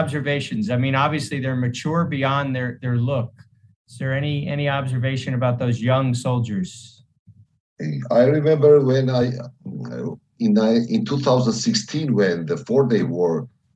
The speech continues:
Speaker 2: began, I called to Artsakh, and my friends were preparing their soldiers, troops to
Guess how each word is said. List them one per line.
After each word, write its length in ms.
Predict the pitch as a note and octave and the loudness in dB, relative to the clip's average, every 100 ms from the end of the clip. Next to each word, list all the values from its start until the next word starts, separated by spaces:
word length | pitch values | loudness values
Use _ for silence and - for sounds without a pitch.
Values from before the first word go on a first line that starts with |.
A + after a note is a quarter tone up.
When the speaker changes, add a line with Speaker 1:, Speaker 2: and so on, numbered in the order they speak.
| _ _ _ _ - | _ _ _ _ -10
Speaker 2:
began, 340 | G2 F2+ F2+ E2 E2+ | -8 2 2 2 2
I 100 | A#2+ | 0
called 280 | - D3+ - | 2 0 2
to 80 | A#2+ G#2 | 4 4
Artsakh, 480 | G#2 - E2 E2 - _ _ _ _ _ _ - | 4 2 0 -2 -10 _ _ _ _ _ _ -4
and 420 | G2 F#2 D#2+ - - E2+ D#2 F#2+ | -2 -2 -6 -10 -12 -10 -4 0
my 60 | G#2 | 2
friends 320 | B2 C3 - | 4 2 4
were 340 | G2+ F#2 - - | 2 2 -2 -6
preparing 480 | - G#2 A2 A2 G2 | -6 2 4 4 4
their 160 | G2 | 2
soldiers, 500 | F#2+ G#2+ A2 G#2+ G#2+ | 2 0 2 2 -2
troops 280 | - A#2 - | -2 -6 -6
to 100 | - | -8